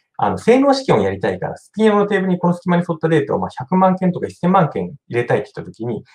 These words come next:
そのダミーデータ、指定されたスキーマから、まあ、そのダミーデータを生成して、えー、まあ、突っ込むための、まあ、ダミーモジュールであったり、あとはその、まあ、Firestoreですね。まあ、今はデータストアとかしか、まあ、対応してないんですけども、この、このクラウドFirestore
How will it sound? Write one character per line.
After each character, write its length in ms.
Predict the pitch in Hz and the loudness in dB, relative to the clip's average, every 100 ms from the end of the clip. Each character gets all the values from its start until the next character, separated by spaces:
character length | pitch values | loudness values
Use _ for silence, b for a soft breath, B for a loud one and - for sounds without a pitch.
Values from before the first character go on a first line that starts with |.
| b | b
そ 160 | b 135 | b -4
の 60 | 107 | 0
ダ 140 | 135 | 0
ミ 220 | 170 180 | 2 4
ー 80 | 180 | 2
デ 200 | 175 143 | 2 0
ー 20 | |
タ、 60 | - - | -4 -14
指 180 | - - - 220 | -20 -12 0 2
定 40 | |
さ 80 | 220 | 2
れ 80 | 208 | 0
た 120 | 202 | -2
ス 80 | - | -6
キ 140 | - 196 | -8 -4
ー 40 | |
マ 160 | 185 185 | -2 0
か 100 | 190 | 2
ら、 280 | 180 - - | 4 2 -2
ま 80 | |
あ、 20 | - | -8
そ 80 | |
の 80 | 98 | -6
ダ 140 | 92 117 | -4 -2
ミ 100 | 151 | 0
ー 20 | |
デ 140 | 165 | 0
ー 20 | |
タ 80 | - | -2
を 60 | - | -6
生 240 | - 101 | -6 -6
成 140 | - 90 | -6 -14
し 100 | - | -6
て、 300 | 170 - - b b - | -4 -4 -8 b b -6
え 100 | 113 | -4
ー、 20 | |
ま 80 | - | -6
あ、 40 | |
突 20 | |
っ 20 | - - | -10 -8
込 120 | - | -6
む 60 | 90 | -6
た 80 | - | -12
め 100 | - | -18
の、 140 | - _ b - | -20 _ b -10
ま 80 | 104 | -4
あ、 40 | |
ダ 120 | 107 | -2
ミ 160 | 123 127 | -2 -4
ー 20 | |
モ 180 | 117 113 | -4 -4
ジ 100 | 120 | -6
ュ 40 | |
ー 40 | - | -8
ル 80 | |
で 120 | - - | -8 -8
あ 100 | 113 | -10
っ 80 | - | -10
た 80 | - | -8
り、 260 | 139 98 - b b b | -8 -8 -14 b b b
あ 60 | 240 | -2
と 60 | |
は 60 | - | -2
そ 100 | 127 | -4
の、 380 | 113 104 104 - | -4 -2 -2 -4
ま 80 | 135 | -4
あ、 60 | - | 2
Firestore 600 | 165 170 175 - 175 - | 2 2 0 0 0 -2
で 60 | |
す 100 | - | -4
ね。 60 | 139 | -2
ま 60 | |
あ、 20 | 135 | 0
今 120 | 185 | 0
は 120 | 107 | 0
デ 160 | 143 160 | 0 0
ー 20 | |
タ 80 | 156 | -2
ス 60 | |
ト 120 | 160 | 0
ア 60 | - | -2
と 80 | - | -2
か 200 | - - | -10 -12
し 100 | - | -14
か、 80 | - | -12
ま 120 | 90 | -12
あ、 80 | - | -8
対 140 | 113 110 | -6 -4
応 120 | 110 | -6
し 140 | 107 | -10
て 80 | 127 | -6
な 100 | 113 | -6
い 40 | 90 | -6
ん 40 | |
で 60 | - | -10
す 100 | - | -8
け 80 | |
ど 60 | 143 | -2
も、 200 | 190 175 | 0 0
こ 80 | 160 | -2
の、 80 | 147 | -6
こ 80 | |
の 100 | - | -8
ク 100 | - | -2
ラ 120 | 190 208 | 0 2
ウ 20 | |
ド 80 | 208 | 2
Firestore 640 | 190 185 185 - 170 | 2 4 0 0 -4